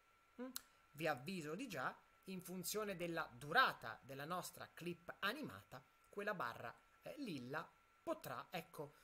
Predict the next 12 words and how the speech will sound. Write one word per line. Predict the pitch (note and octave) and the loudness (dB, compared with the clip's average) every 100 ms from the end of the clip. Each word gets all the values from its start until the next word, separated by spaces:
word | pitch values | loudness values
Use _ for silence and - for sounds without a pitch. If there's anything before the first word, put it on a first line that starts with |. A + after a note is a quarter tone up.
| - F3 | -12 -8
mm, | E3+ E3+ E3+ E3+ | -4 -4 -6 0
avere | A3+ A3+ A3+ | 2 6 6
una | F3 F3+ | 6 0
durata | F3 A#3+ F3 D#3 | 6 8 8 2
per | D3+ D#3+ | -2 -4
il | D#3 | -2
suo | - | 0
completamento, | D3 F3 - A3 A#3+ A#3+ B2 A#2+ - D#3 - | 0 -2 -2 -2 0 -2 -4 -8 -4 -4 2
ehm, | E3+ D#3 D#3 D#3 D#3 D3 - | 2 2 0 -8 -10 -12 -8
inferiore | C#4 B3 - A#3 C#3+ B2+ A#2+ C#3+ D#3 - - | -2 0 2 2 2 -2 -2 -2 -4 -8 -2
oppure | G#3 - F#3+ G3+ | -2 0 -2 0
ancora, | G3 C3+ - E3+ D#3+ D3 | 0 -4 -2 0 2 -2